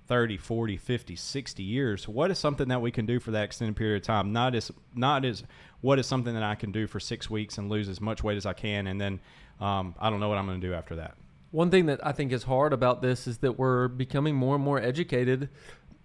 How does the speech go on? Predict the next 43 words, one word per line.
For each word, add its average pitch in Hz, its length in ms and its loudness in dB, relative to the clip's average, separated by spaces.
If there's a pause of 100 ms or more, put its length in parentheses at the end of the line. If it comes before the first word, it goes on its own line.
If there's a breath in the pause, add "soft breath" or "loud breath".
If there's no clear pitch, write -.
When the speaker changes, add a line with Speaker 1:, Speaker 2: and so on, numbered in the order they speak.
Speaker 2:
um, 131 580 4
as 131 160 0
time 139 240 2
goes 135 200 6
on 131 480 2
about 131 280 4
a 123 40 6
lot 123 180 6
of 117 100 -2
things. 104 320 -4
You 123 120 0
know, 123 180 4
there's, 127 380 2 (420 soft breath)
uh, 120 420 6 (440)
we 143 120 0
can 135 160 0
just 123 180 -2
look 139 220 2
at 131 120 0
the 135 80 2
example 135 440 0
of, 123 240 4 (220)
you 143 140 0
know, 123 180 2 (420 soft breath)
doctors 131 460 2
fifty 139 300 -2
years 143 220 4
ago 139 340 6
smoking 139 360 2
cigarettes 139 460 2
on 135 140 0
the 135 40 2
way 139 200 6
to 139 100 0
their 135 140 6
appointments, 135 560 0
and, 123 580 2 (420 soft breath)
you 131 120 2
know, 123 140 6
you 131 220 4
have 131 180 6
all 131 140 8
this, 131 240 2